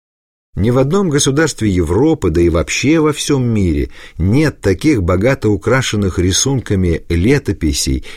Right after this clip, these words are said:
или житий святых, как у нас. К сожалению, почти никто из составителей этих летописей и живописцев, украшавших их изображениями, не оставили нам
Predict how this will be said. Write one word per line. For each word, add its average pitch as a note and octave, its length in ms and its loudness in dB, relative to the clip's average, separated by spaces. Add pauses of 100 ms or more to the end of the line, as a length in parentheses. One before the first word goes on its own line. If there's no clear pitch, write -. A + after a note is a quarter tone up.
(100)
или A2+ 500 2
житий G#2 600 -2
святых, C3+ 680 0 (220)
как F#2 320 -6
у E2 60 -2
нас. B1+ 500 -4 (420)
К - 80 -2
сожалению, G#2+ 540 2
почти F#2+ 340 -2
никто G2 420 0
из F2 160 0
составителей A2 840 0
этих G#2+ 440 -2
летописей F#2+ 760 0
и E2+ 180 -2
живописцев, D#2+ 880 -2 (280)
украшавших A2+ 800 0
их A2 260 -2
изображениями, G2 1040 0
не F#2 200 2
оставили C#3 840 0
нам B2+ 540 0